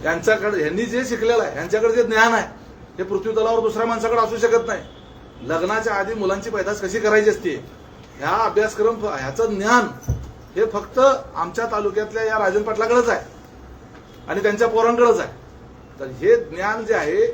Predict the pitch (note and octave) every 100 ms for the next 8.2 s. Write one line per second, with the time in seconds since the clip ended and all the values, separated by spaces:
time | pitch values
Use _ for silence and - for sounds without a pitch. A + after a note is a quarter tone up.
0 | - - - - G3+ A#3 F3 F#3+ F#3+ F#3+
1 | F3+ F#3 G3 F#3 C#3 - - - F3 F#3
2 | F3+ - F3+ E3+ F3 G3+ E3 - - -
3 | - - D#3 F#3 F#3+ F3+ D#3 F#3 G3+ F#3+
4 | F#3 G3+ B2+ - - - - C#3+ D3 G3
5 | G3 F3+ D3+ - F3+ F3+ F#3 F#3 F#3 G3
6 | F#3+ G#3 F#3 E3 F3+ F#3 E3 G#3+ F#3+ E3
7 | F#3+ F#3+ F#3+ F#3 F3+ F#3+ F#3 F3 G3 F#3
8 | D#3